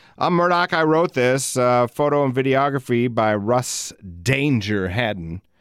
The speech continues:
And all graphic design done by our chief brand officer, Robert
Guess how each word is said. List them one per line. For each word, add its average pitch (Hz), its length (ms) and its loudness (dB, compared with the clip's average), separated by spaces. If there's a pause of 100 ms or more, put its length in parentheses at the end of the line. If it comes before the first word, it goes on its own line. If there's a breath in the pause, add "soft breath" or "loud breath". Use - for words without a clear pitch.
(480 soft breath)
And 101 460 0 (100)
all 110 300 2
graphic 107 480 -2
design 107 520 -2
done 104 200 -2
by 98 180 -4
our 92 200 -4
chief 139 320 -6
brand 131 320 0
officer, 107 680 -2
Robert 143 760 -2